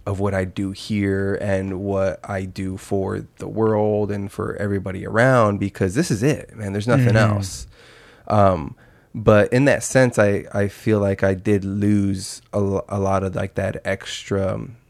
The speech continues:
Speaker 1: that extra connection, the extra, like, vibe, that, that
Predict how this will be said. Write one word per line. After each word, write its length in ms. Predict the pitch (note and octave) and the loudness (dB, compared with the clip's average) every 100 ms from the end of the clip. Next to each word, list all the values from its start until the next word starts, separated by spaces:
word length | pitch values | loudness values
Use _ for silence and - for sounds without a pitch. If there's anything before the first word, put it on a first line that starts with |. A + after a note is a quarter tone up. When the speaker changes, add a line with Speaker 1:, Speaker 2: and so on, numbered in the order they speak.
| _ | _
Speaker 1:
that 120 | A#2 A2+ | -6 0
extra 340 | B2+ - - | -2 0 -4
connection, 500 | A#2+ G#2 G2 G2 - | -4 -4 -2 -4 -2
the 100 | G2 | -2
extra, 240 | F#2 - A2+ | -2 0 0
like, 160 | G2 | 0
vibe, 840 | F#2+ F2+ F#2 G2 G2 G2 F#2+ G2 F#2+ F#2 | -2 -10 -2 0 2 0 -2 -4 -6 -6
that, 380 | F#2+ F#2 F2 - | -4 -4 -6 -4
that 320 | G2 F2 - | -2 -2 -6